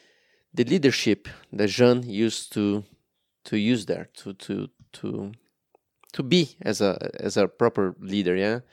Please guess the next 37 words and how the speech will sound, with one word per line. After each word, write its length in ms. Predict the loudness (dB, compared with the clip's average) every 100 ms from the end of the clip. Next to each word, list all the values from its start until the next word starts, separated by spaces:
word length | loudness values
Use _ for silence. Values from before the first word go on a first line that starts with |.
| _ -20 -20 -20 -20 _
Uh, 520 | -8 -4 -2 -4 -6 -4
I, 240 | -4 -4
I, 340 | -2 -2 0 2
I 40 |
worked 380 | 6 6 6 4
with, 180 | -4 2
uh, 100 | 0
Stefano 360 | 2 -2 -2
Domenicali 420 | -2 -2 -2 2 2
as 160 | 2
well. 260 | 4 4 4
He 120 | 0
was 180 | -2 0
a 60 |
really 200 | 2 2
good 200 | 0 -4
guy. 420 | 4 6 6 4 -6 _ _ _ _ _ _ -14
Uh, 360 | -6 -4 -4 -2
I 80 | -2
don't 180 | 0 2
know 220 | 4 2
how 200 | 4 4
was 180 | 4 0
the 40 |
team 280 | -6 -2 0
when 120 | 0
he 120 | 0
was, 240 | 0 2 4
uh, 160 | 2
the, 320 | 2 -4 -4
the 120 | -8 -10
team 280 | -4 -6
principal, 580 | -2 -2 -2 -2 -4 -4
but 160 | -2 4
after 300 | 4 4 -2
he 100 | 0
left, 460 | 4 4 2 -6